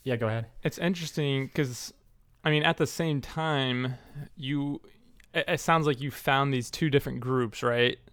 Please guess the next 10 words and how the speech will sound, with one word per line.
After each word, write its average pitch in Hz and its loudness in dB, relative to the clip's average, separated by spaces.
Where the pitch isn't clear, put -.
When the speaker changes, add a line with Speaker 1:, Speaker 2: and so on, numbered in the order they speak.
Speaker 2:
Y-, 139 -8
you've 139 -4
kinda 147 4
put 151 2
them 139 2
in 131 0
these 127 -2
two 143 -4
different 131 0
categories. 120 0